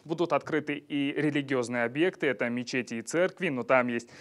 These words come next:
определённые условия, о которых мы уже расскажем в двадцать один тридцать в нашем вечернем выпуске. В целом, на сегодня в Алматинской области к этому часу зафиксировано сто один, сто девяносто один случаев заражения вирусом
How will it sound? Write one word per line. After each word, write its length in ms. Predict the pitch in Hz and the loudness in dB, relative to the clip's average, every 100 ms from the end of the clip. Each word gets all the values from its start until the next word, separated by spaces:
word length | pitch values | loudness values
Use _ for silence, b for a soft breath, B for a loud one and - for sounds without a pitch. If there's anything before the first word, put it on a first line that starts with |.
| B - | B -2
определённые 680 | 139 175 160 143 120 113 110 | 0 2 2 2 0 -2 -4
условия, 460 | 113 160 185 175 | -2 2 4 4
о 20 | |
которых 380 | 131 120 135 127 | 2 2 2 0
мы 100 | 135 | -2
уже 160 | 127 123 | 0 4
расскажем 500 | 127 - 139 127 127 | 2 4 2 2 0
в 60 | |
двадцать 320 | 123 131 127 - | 2 2 4 0
один 300 | 120 123 110 | -2 -4 -2
тридцать 400 | 139 165 190 135 | 0 0 -2 0
в 20 | |
нашем 280 | 131 131 127 | 0 0 -4
вечернем 500 | 120 131 117 123 120 | -4 -2 -2 -2 -2
выпуске. 560 | 160 185 202 - 196 B B - | 0 0 0 2 0 B B -12
В 60 | |
целом, 420 | - 208 185 139 131 | 4 10 10 10 6
на 100 | 143 | 2
сегодня 440 | - 165 139 123 | 2 2 2 4
в 40 | |
Алматинской 520 | 127 127 - 135 - 180 | 2 2 0 -4 0 2
области 260 | 175 - | 2 0
к 140 | 147 165 | 2 2
этому 300 | 160 139 131 | 4 0 2
часу 280 | 180 180 | 2 2
зафиксировано 640 | 147 135 135 - 165 147 131 | 0 -2 -4 -2 0 0 -2
сто 220 | - 147 | 2 2
один, 320 | 139 143 139 - _ - | 4 0 -4 -8 _ -16
сто 200 | - 160 | -2 0
девяносто 420 | 147 156 156 160 | 2 0 6 8
один 240 | 151 127 | 8 4
случаев 320 | 113 135 127 120 | -4 -4 -2 0
заражения 500 | 127 127 131 127 127 | 2 2 2 0 2
вирусом 500 | 165 208 214 220 | 2 4 6 4